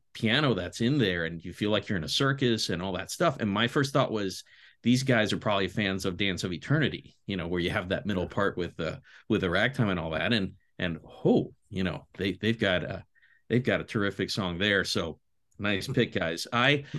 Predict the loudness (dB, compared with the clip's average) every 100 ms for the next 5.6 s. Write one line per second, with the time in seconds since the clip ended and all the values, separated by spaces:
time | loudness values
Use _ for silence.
0 | -12 -4 -4 -4 -10 _ _ -20 -2 2
1 | 2 4 2 0 -2 0 0 0 0 0
2 | -2 -4 -10 -8 -2 -2 -2 -12 _ _
3 | _ _ _ _ _ -12 -4 -4 -2 0
4 | 4 4 4 4 4 4 0 -4 -4 0
5 | 2 2 0 -2 -8 -12